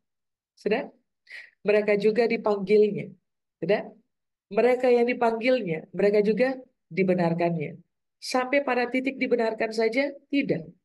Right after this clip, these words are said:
Sealkitab bilang di ayat tiga puluh, mereka yang dibenarkannya, mereka itu juga dimuliakannya, Bap-, Bap-, Bapak Ibu.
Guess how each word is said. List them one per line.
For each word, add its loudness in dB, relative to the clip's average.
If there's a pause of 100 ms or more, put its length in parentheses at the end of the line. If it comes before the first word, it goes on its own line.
(360)
Sealkitab 0
bilang 2
di 0
ayat 0
tiga 2
puluh, -4 (320)
mereka 2
yang 2
dibenarkannya, -2 (320)
mereka 2
itu 2
juga 0 (160)
dimuliakannya, -6
Bap-, -8 (160)
Bap-, -2
Bapak -2
Ibu. -12